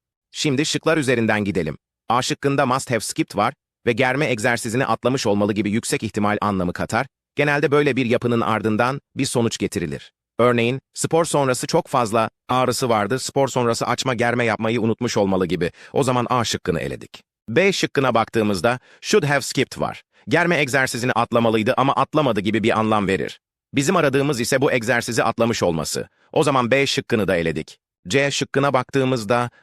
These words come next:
might have skipped var ve germe egzersizini defalarca atlamış olabilirsin ama bunu egzersizinin önemli bir parçalı olarak düşün gibi bir anlam katıyor. Bu şık bize uyuyor, bu kenarda kalsın, diğer şıklarla devam edelim.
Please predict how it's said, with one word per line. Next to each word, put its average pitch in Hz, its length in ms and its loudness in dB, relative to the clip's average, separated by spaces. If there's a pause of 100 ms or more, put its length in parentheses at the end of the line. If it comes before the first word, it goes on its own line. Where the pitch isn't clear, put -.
might 123 300 0
have 135 120 0
skipped - 380 -4
var 95 240 2 (300)
ve 110 80 2
germe 139 380 0
egzersizini 123 720 -2
defalarca 117 560 0
atlamış 123 420 -2
olabilirsin 110 680 0 (300)
ama 131 240 2
bunu 139 180 2
egzersizinin 120 800 0
önemli 120 400 0
bir 110 120 0
parçalı 113 440 0
olarak 110 420 2
düşün 120 320 0
gibi 92 220 0
bir 101 220 0
anlam 104 320 0
katıyor. 73 540 -6 (360)
Bu 135 140 0
şık - 240 -4
bize 127 180 0
uyuyor, 117 520 2 (300)
bu 117 80 0
kenarda 123 380 0
kalsın, 117 560 -2 (180)
diğer 120 260 0
şıklarla 101 680 0
devam 92 360 0
edelim. 65 400 -8